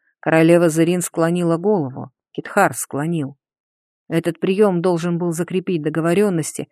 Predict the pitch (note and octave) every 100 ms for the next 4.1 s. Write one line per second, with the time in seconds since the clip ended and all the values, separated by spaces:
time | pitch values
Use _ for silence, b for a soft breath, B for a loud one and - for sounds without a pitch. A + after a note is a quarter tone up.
0 | _ F#3 G3 A#3 A#3 F3+ G3+ F#3 F#3 F#3+
1 | F#3 - F#3 F#3 - F#3 C3 B2 - _
2 | _ _ _ E3 E3+ F3 - F#3+ F#3+ E3
3 | - E3+ E3 D#3 - D#3+ E3+ G3 E3 B2+